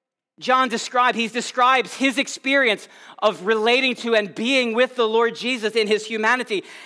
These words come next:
And he says, "That which we have heard and seen, we proclaim also to you, so that you too may have fellowship with us. And indeed, our fellowship is with the Father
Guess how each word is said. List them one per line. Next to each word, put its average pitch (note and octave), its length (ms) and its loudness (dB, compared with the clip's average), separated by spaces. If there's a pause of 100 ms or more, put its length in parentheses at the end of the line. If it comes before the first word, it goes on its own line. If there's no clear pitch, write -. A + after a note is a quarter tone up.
And G#3 140 -2
he A#3 80 0
says, A3+ 280 0
"That A#3 280 4
which A#3 200 -2
we B3 140 -4
have G#3+ 140 0
heard G#3+ 540 0 (340)
and G#3+ 180 0
seen, C4+ 560 -2
we B3+ 180 0
proclaim A3+ 640 0
also G#3+ 420 2
to G#3+ 180 -8
you, A#3+ 320 -4 (300)
so A#3+ 260 0
that A3 220 2
you A#3+ 220 -4
too C4 300 -8
may A3 220 2
have G3+ 240 0
fellowship A3+ 760 -2
with G3+ 160 -4
us. - 540 -4 (560)
And A3+ 180 2
indeed, A3+ 580 -2 (260)
our A3+ 220 0
fellowship G#3 600 -2
is F3+ 200 -6
with G3 240 -4
the E3+ 80 -8
Father E3+ 600 -6